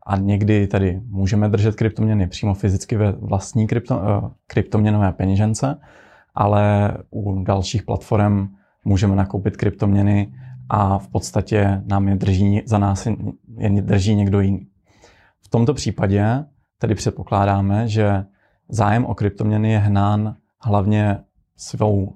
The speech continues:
svou cenou, eh, kdy kryptoměny můžou, eh, absolvovat velké výkyvy v ceně, takže můžou skákat, eh, z, mm, řekněme v korunách prostě za půl milionu korun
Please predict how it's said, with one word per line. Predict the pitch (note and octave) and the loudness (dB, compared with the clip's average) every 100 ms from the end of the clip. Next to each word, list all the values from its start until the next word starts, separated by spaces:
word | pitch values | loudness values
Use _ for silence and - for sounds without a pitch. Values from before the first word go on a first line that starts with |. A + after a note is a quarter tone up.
| _ | _
svou | - A2+ G#2 | -8 -2 0
cenou, | G2+ - G2+ G2 G#2 D#3 - _ _ - | -2 -2 0 0 -2 -6 -14 _ _ -4
eh, | G2+ F#2+ G2 | 0 2 2
kdy | G2 F#2+ G2+ G2 F#2 | 2 2 2 2 0
kryptoměny | - F#2 - G#2+ G#2 G#2 G2+ F#2+ _ _ _ - | -2 -2 0 0 2 2 0 -2 _ _ _ -8
můžou, | G#2 F#2 G2 G2+ G2+ G2+ | -2 0 2 0 -2 -2
eh, | F#2+ G2+ - - | -4 -6 -8 -12
absolvovat | G2+ - A2 G2 G2+ G2 | -12 -4 -2 0 0 0
velké | G2 G2 - G#2+ | 0 0 0 0
výkyvy | G2+ G2+ A#2 G2+ G2 | 2 0 0 0 0
v | |
ceně, | - G2+ G2 G#2+ D#3 _ _ _ - | -2 0 2 0 -4 _ _ _ -4
takže | G2 F2+ | 0 2
můžou | G2 G2 F#2 | 2 2 0
skákat, | - G2 F#2+ G#2 G2+ - | 0 -2 0 -2 -4 -2
eh, | G2 F#2+ F#2+ | 0 2 0
z, | F#2+ G#2+ F#2+ F#2 - _ _ _ _ _ _ _ _ - | 0 0 0 -2 -10 _ _ _ _ _ _ _ _ -4
mm, | G2+ G2 - - - - - G2+ G2+ - | -2 -2 -6 -20 -20 -12 -4 -4 -4 -4
řekněme | C3 - G2+ | -4 0 0
v | G2 | 0
korunách | A#2 G2 G2+ G2 - | 0 2 2 0 -2
prostě | G#2 - A2 - A2+ | -8 -8 -10 -10 -8
za | G#2 | -8
půl | - A#2 | -2 0
milionu | G#2+ G#2+ G#2+ A2 | 2 2 0 0
korun | G#2+ G#2 G#2 G#2 | -2 -2 0 -2